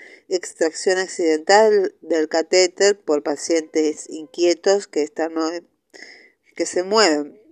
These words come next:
y cuidados del paciente por personal no experimentado, ¿sí? Y también tenemos otro factor de riesgo cuando hay una punción arterial inadvertida en pacientes con hipertensión arterial y arterias tortuosas y, o,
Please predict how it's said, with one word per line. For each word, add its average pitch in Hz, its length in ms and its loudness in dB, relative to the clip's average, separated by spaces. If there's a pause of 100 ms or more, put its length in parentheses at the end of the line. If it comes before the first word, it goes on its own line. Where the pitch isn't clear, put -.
(120)
y 190 80 -10
cuidados 190 560 6
del 226 140 6
paciente 190 500 2
por 226 200 2
personal 175 600 0
no 175 100 0
experimentado, 151 1080 -2
¿sí? 165 500 -2 (560)
Y 233 340 2
también 185 460 -2
tenemos 185 560 -4
otro 170 540 0
factor 170 360 -2
de 190 180 4
riesgo 233 580 6
cuando 160 300 2
hay 170 340 2
una 180 220 -6
punción 165 500 -2
arterial 180 640 2
inadvertida 185 1160 0 (500)
en 160 240 -2
pacientes 170 460 -6
con 165 200 -6
hipertensión 156 600 -6
arterial 220 800 6
y 185 80 0
arterias 170 500 -2
tortuosas 180 920 0
y, 165 280 -4
o, 160 180 -2